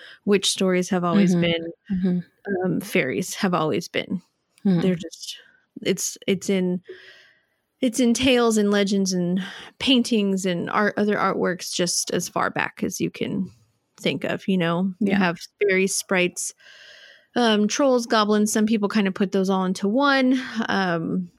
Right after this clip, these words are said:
Speaker 1: some don't. Some think of them as very distinctive individuals.
Speaker 2: Right.
Speaker 1: So, again, it's up to your culture.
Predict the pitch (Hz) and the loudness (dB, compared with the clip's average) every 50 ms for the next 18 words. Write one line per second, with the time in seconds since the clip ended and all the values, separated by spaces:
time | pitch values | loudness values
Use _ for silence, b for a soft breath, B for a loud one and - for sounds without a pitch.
0 | _ _ _ - - - - 202 196 196 196 - 220 226 226 - 208 - 196 185 | _ _ _ -14 -8 -2 0 2 2 2 4 4 4 2 2 0 -2 -2 -2 -2
1 | 175 - 185 185 185 185 160 165 170 175 - 196 196 190 185 190 190 180 - 208 | -2 -2 -4 -4 -4 -4 -4 -4 -4 -4 -2 0 0 2 2 0 0 -2 -4 -4
2 | 190 - - - - 226 220 214 220 233 226 226 220 214 - - - 202 202 208 | -4 -6 -8 -4 0 0 2 2 2 2 2 2 0 0 -2 -2 -2 0 0 0
3 | 208 208 202 220 214 214 208 220 208 - B B B B B - 196 175 170 165 | 0 0 0 2 2 2 2 0 -2 -4 B B B B B 0 2 2 2 2
4 | 160 - - - - - 202 196 196 185 185 214 - _ _ _ _ _ _ _ | 0 -2 -4 -6 -4 -2 -2 0 0 -2 -4 -6 -12 _ _ _ _ _ _ _
5 | - 220 208 202 196 190 190 185 180 185 196 - - - - - - - - - | -2 0 2 2 2 2 2 0 -2 -4 -4 -4 -6 -8 -8 -8 -8 -10 -8 -8
6 | - - 196 | -8 -8 -8